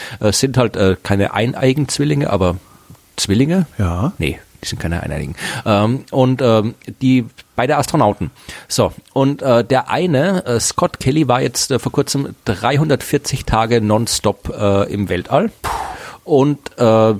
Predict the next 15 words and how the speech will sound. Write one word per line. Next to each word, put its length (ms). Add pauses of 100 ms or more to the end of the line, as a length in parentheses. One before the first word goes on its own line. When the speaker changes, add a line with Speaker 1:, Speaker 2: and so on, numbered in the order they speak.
(160)
Speaker 1:
Mark 560
war, 420
der, 180
der 180
war 180
vorher 360
auch 100
schon 100
mal 60
im 100
Weltall, 220
aber 100
nur 120
ganz 240
kurz. 360